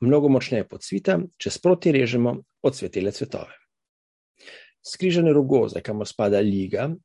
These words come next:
so zelo uporabne v deželah z mrzlimi zimami. V krajih, ki imajo milejše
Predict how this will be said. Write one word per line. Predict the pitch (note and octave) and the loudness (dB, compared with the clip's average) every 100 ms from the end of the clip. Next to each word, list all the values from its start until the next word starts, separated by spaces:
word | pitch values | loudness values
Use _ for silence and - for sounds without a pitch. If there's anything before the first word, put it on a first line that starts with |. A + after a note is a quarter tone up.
| _ | _
so | - - A#2 A2 | -12 0 2 2
zelo | A#2+ C3 F3 | 4 4 2
uporabne | E3 G#2 A2 A#2 A2+ | 2 0 2 0 -2
v | G#2 | -4
deželah | A#2 G#2+ A2 | -2 0 -2
z | A2 A2 | -4 -8
mrzlimi | G#2+ A#2 B2 | -8 -4 -4
zimami. | B2+ F#3 C3+ F2 - _ | 0 0 0 -2 -14 _
V | A2+ - | -8 0
krajih, | C3 A#2+ A2 - - | 4 4 4 0 -12
ki | - | -8
imajo | G#2 F#2+ F2+ F2+ | -4 -4 -4 -2
milejše | F2+ A2+ E3 A3 | 2 4 4 2